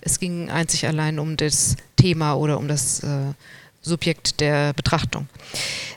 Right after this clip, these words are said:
Ähm, ja, mich würde interessieren, du bist ja bis vor kurzem noch in der pädagogischen Arbeit, ähm, aktiv gewesen.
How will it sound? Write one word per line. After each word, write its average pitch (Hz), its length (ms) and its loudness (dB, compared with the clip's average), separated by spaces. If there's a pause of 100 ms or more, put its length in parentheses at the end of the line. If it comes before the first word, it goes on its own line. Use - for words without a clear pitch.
(200)
Ähm, 165 560 0 (1700)
ja, 214 160 4
mich 185 220 -2
würde 196 140 2
interessieren, 220 960 0 (500)
du 180 80 -8
bist 180 120 0
ja 196 60 2
bis - 140 2
vor - 160 -2
kurzem 208 340 0
noch 190 180 0
in 190 60 -2
der 185 80 4
pädagogischen 180 640 2
Arbeit, 170 560 0
ähm, 170 320 -4
aktiv - 440 -4
gewesen. 180 380 -2